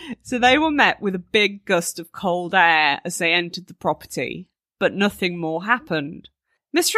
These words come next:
O'Donnell went on to tell the couple about poltergeists and that it was most likely a manifestation of someone's unconscious mind, in this case probably Philip's.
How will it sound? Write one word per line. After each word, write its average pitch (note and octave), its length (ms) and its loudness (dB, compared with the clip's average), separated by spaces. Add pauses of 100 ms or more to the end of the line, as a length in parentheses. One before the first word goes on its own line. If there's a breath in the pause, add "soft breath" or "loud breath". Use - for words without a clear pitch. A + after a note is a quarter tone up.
O'Donnell F#3+ 400 2
went A3 260 0
on F#3+ 200 -2
to A3 100 -12
tell A3+ 240 0
the D4 80 -4
couple F3 320 -4
about F#3+ 320 4
poltergeists E3 1040 0
and A3+ 120 -2
that B3 80 4
it B3 60 0
was B3+ 140 -10
most F#4+ 420 2
likely F3+ 460 0
a F3+ 80 -2
manifestation G#3+ 960 0
of F#3 80 -4
someone's E3 560 -2
unconscious F3+ 680 -4
mind, E3+ 580 2 (300)
in A#3 160 -2
this F#4 180 0
case E3+ 360 0
probably F3 500 -8
Philip's. - 720 -2